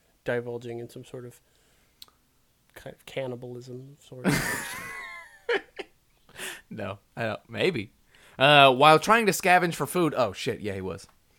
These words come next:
Speaker 2: <laughs> At a factory in the U K. According to The Guardian, a team of veterinary staff were able to wash him off and return him to his original colors.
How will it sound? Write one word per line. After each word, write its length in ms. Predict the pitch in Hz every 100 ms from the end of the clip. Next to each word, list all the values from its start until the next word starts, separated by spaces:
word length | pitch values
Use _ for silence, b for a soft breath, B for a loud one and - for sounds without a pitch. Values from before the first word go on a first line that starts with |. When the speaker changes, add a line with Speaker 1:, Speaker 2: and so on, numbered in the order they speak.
| -
Speaker 2:
<laughs> 640 | 175 - - 170 147 349
At 1080 | 269 233 208 190 190 - - - - - 202
a 60 | 175
factory 440 | 214 220 214 214
in 60 | 202
the 100 | 180
U 200 | 180 180
K. 260 | 208 196
According 320 | 113 - 247 240
to 60 |
The 80 | 185
Guardian, 400 | 151 175 185 170
a 40 | 135
team 200 | 170 170
of 120 | 139
veterinary 460 | 117 170 196 175 180
staff 400 | - 127 120 - B B
were 140 | 131
able 160 | 127 117
to 80 | 113
wash 480 | 104 117 147 - -
him 180 | 139
off 260 | 143 98 95
and 120 | 98
return 340 | 98 - 104 107
him 100 | 117
to 120 | 110
his 100 | 95
original 480 | 92 98 92 104 104
colors. 500 | - 110 87 -